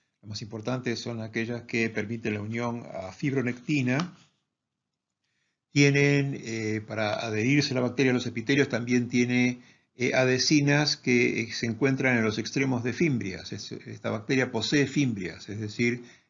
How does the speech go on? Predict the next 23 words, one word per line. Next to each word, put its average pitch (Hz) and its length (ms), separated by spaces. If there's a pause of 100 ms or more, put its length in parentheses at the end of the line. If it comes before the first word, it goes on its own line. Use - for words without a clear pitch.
(140)
estas 107 460
pequeñas, 113 720 (520)
eh, 107 400 (100)
ramificaciones 113 680
proteicas, 123 960
eh, 113 320
como 107 320
pelos, 131 560
eh, 120 300
que 107 180
salen, 117 640 (200)
están 107 240
anclados 123 760
en 110 140
la 104 60
membrana 110 320
citoplásmica, 139 680
pero 107 140
que 104 80
salen 104 260
hacia 101 200
el 95 60
exterior. 110 540